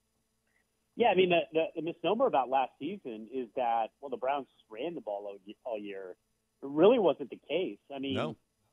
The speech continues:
Speaker 1: down the stretch of last season, Tennessee on the road, Baltimore Monday Night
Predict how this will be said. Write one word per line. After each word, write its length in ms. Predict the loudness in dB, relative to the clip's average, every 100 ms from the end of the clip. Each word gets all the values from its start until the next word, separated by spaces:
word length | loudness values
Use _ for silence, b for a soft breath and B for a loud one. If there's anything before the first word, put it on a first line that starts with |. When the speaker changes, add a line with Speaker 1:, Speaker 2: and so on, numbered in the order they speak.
| _ _ _ -8
Speaker 1:
down 140 | -8 -8
the 80 | -12
stretch 300 | -4 0 0 -4
of 100 | -4
last 260 | -2 -2 -4
season, 440 | -10 -8 -10 -12 -16 _ -6
Tennessee 440 | -4 -4 -6 -4
on 120 | -4
the 100 | -4
road, 420 | -2 0 0 -2 -8 _ _ _ _ -20 2
Baltimore 580 | 6 6 4 0 0
Monday 260 | 2 0 0
Night 200 | -2 -4